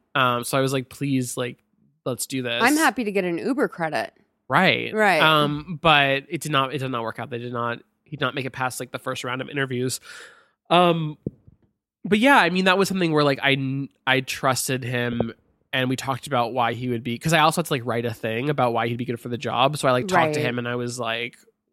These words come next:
Speaker 1: "Why would you be good for the job? Like, what, like, like, tell me about your experience so that I can, like, say this and not feel like I'm lying and not feel like I'm just, like, repeating what you want me to say."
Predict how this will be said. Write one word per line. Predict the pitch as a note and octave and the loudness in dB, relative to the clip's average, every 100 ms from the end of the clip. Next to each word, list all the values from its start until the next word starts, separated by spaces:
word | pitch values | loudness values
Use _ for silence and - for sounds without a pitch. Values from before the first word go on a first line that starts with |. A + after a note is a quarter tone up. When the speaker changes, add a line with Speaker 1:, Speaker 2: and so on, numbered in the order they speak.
| _ _ _ _ _ | _ _ _ _ _
Speaker 1:
"Why | B2+ B2+ | -2 -2
would | B2 | -2
you | B2 | -2
be | D#3 | 2
good | D3+ | 2
for | D3+ | 6
the | E3 | 6
job? | D#3 E3+ E3 | 8 6 6
Like, | F3 E3 | 4 4
what, | F3 F3+ | 4 4
like, | E3 | 2
like, | E3 D#3 | 2 2
tell | - E3+ | 2 4
me | E3 | 6
about | D3 C#3 | 6 4
your | C3+ | 0
experience | - C#3 C#3 C3+ B2+ | 0 2 4 2 2
so | |
that | C3 | 0
I | B2+ | 0
can, | C3 C3+ | -2 -4
like, | A#2+ - | -4 -2
say | C#3 B2+ | 0 2
this | B2 - | 2 0
and | B2+ | -2
not | A#2+ - | -2 0
feel | A#2+ | 0
like | A#2+ | 0
I'm | A2+ | -2
lying | A#2 A#2+ A#2+ A#2 A#2+ | 0 0 -2 -2 -2
and | |
not | B2 A#2 | -2 -2
feel | B2+ A#2 | 0 2
like | A#2+ A#2 A2+ - _ _ _ _ | 2 2 -2 -8 _ _ _ _
I'm | B2+ A#2+ | 0 2
just, | A#2 | 0
like, | A#2+ A2 | 0 0
repeating | A#2+ - C3 A#2+ | -4 -4 -2 0
what | A#2 A2 | 0 0
you | |
want | A2 A2+ | -2 -4
me | A#2 | -8
to | A2+ | -6
say." | - A#2 B1 B1 | -4 -4 -4 -6